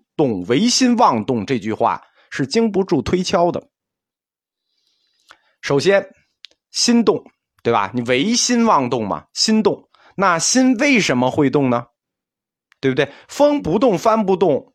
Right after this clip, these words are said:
然后心就动了，那心为什么会动？第一，如果没有风动，也没有幡动，那这两个都不动了，对吧？非风动、非幡动，如果这两个都不动了，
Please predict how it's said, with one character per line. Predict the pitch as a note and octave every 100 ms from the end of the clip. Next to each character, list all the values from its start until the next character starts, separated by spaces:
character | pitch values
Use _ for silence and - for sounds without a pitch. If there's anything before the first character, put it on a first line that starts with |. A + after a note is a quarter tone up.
| _
然 | C3+
后 | F3+ D#3
心 | - A3
就 | G3
动 | F#3+ F3+
了， | A#2+ G2 _
那 | - F#3+
心 | - A3
为 | A#3
什 | D#3+
么 | G2+
会 | F2+
动？ | E2 - _ _ _ _ _ _ _ _ _ _ _ _ _ _ _ _ -
第 | G#3 A3+
一， | A3+ - _ _ _ _ _ _ _ _ _ _ _ _ _ _ _ _ _
如 | - F#3+ C#4
果 | G3
没 | C3+ D3
有 | B3
风 | G3+ D#3+ D3+
动， | D3+ C3+ - _ _ _ _ _
也 | - C#3
没 | C3 F3
有 | G#3+
幡 | - E3+ E3
动， | D#3 - _ _ _ _ _ _ _ _
那 | A#2+ A2
这 | -
两 | G#3 B2+
个 |
都 | C#3+
不 | G3+ -
动 | D#3+ G3+
了， | A2+ E2+
对 | A2
吧？ | A2
非 | - A3
风 | A3 F3+ D#3+
动、 | C3+
非 | A2 D#3+
幡 | D3+ C#3
动， | C3 A2
如 | G#3+
果 | A3
这 | D3
两 | B2
个 | G2+
都 | G#2+
不 | G2+
动 | G#2
了， | F#2+